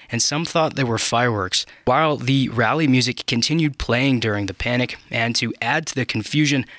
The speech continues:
some people continued walking around like nothing happened moments after the gunfire stopped. It's not clear just how big the crowd was, but when the Kansas City Royals won the World Series in twenty fifteen, about eight hundred thousand people showed up for that victory parade.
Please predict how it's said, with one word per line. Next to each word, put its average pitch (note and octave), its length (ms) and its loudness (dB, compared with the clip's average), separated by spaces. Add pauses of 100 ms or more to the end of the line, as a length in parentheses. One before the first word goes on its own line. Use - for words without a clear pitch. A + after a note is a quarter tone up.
(120)
some A#2 220 0
people C3+ 260 0
continued D3 520 0
walking B2+ 380 0
around B2 380 0
like A2 160 -4
nothing A2 240 -4
happened B2+ 480 -2
moments C#3 480 2
after B2 300 -4
the A#2 100 -2
gunfire G#2 540 -2
stopped. - 480 -2 (540)
It's - 140 -2
not D3+ 160 0
clear D#3 240 0
just C#3+ 240 -2
how C3+ 220 -2
big C3 340 -2
the C#3 100 2
crowd B2 320 0
was, A2+ 320 0
but A2+ 220 -4
when B2 240 0
the A2+ 140 0
Kansas C3+ 360 -2
City B2+ 280 0
Royals B2+ 440 2
won B2+ 360 2
the B2+ 80 4
World A#2 320 2
Series C3+ 440 0
in A2 120 -2
twenty A2+ 260 0
fifteen, C3+ 560 0 (140)
about G#2+ 260 0
eight C#3 160 -2
hundred B2+ 380 -2
thousand A#2+ 480 0
people A#2+ 280 -2
showed A2 300 -2
up G#2+ 180 -6
for A2+ 120 -4
that A2+ 240 0
victory - 360 -6
parade. - 440 -12